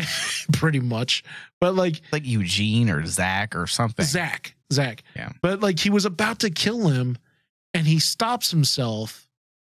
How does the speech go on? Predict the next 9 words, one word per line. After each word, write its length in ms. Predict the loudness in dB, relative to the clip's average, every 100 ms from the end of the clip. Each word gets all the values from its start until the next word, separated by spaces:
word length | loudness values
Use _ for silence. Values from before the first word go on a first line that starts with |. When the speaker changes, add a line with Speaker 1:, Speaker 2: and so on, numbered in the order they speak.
| _ _ _ _ _
Speaker 1:
and 480 | -2 0 2 2 0 -4 -2
it's 260 | 0 -2 -4
almost 380 | 0 2 2 2
this 180 | 0 0
really 540 | 2 4 4 4 0
cool 300 | -2 0 2
moment 400 | 2 2 2 2
where 120 | 0
Pike, 400 | 0 0 0 -2